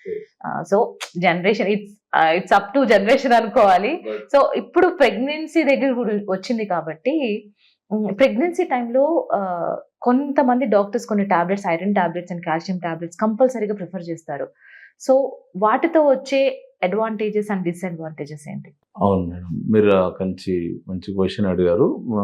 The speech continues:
Speaker 1: ఫోలిక్ యాసిడ్ కూడా యాడ్ చేసి ఐరన్ సప్లిమెంటేషన్
Speaker 2: ఆ.
Speaker 1: ఒకటి, తర్వాత ఒక నార్మల్గా చెప్పాను కదా, డైట్ లో తీసుకుంటే నార్మల్ పర్సన్ కి మనం తీసుకున్న డైట్ సరిపోతుంది.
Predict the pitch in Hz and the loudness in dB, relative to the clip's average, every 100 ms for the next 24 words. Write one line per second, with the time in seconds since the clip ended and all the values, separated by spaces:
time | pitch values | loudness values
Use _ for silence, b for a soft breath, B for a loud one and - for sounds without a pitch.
0 | 98 104 101 104 98 92 - 95 98 95 | -2 4 4 6 4 0 0 -2 0 2
1 | 92 95 95 90 139 110 98 101 - - | 2 0 -6 -2 4 4 4 0 -4 -6
2 | 98 95 90 90 87 92 87 90 - 170 | -4 -4 -4 -6 -8 -8 -6 -4 0 0
3 | - b b b b _ 107 104 101 110 | 0 b b b b _ 4 4 4 4
4 | 107 98 95 - - - 98 - - 131 | 4 4 0 -6 -10 -8 -8 -8 0 4
5 | 131 139 123 120 117 120 107 98 101 110 | 6 6 4 2 2 2 2 2 4 6
6 | 131 127 147 131 123 - 127 165 151 107 | 4 4 4 4 2 -2 0 2 4 4
7 | 123 151 147 139 143 143 156 147 127 117 | 4 4 4 2 2 0 2 4 2 2
8 | 110 - 123 107 113 - 98 - 87 87 | -2 0 2 4 4 4 0 0 -8 -8
9 | 87 120 - | -6 -6 -8